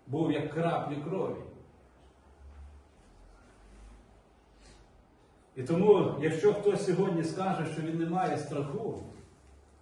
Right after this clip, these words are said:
я не повірю в це. Бо він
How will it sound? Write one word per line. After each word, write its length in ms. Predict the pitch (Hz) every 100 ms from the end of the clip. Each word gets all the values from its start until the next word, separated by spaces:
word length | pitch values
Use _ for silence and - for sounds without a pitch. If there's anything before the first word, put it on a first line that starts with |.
| - - - - -
я 160 | 139 156
не 100 | 151
повірю 360 | 156 135 120 -
в 60 | -
це. 60 | - - - - - - - - - - - - - - - - - - - -
Бо 160 | 131 185
він 320 | 185 233